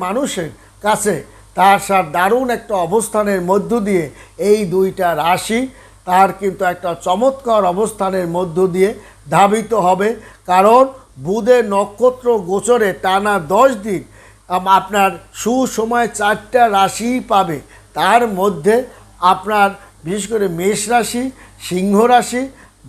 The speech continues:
বেশি কার্যকরী ভূমিকা দেখাতে পারবে এবং তার জীবনে একটা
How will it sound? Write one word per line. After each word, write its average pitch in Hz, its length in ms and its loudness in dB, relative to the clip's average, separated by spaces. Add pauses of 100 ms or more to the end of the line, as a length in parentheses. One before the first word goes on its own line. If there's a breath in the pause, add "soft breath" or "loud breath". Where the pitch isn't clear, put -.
(120)
বেশি 202 340 -2 (120)
কার্যকরী 196 560 0
ভূমিকা 196 540 0 (520 loud breath)
দেখাতে 208 480 0 (240)
পারবে 170 360 0 (440 loud breath)
এবং 214 180 2 (180)
তার 190 200 2 (140)
জীবনে 214 360 0 (480 soft breath)
একটা 196 200 -2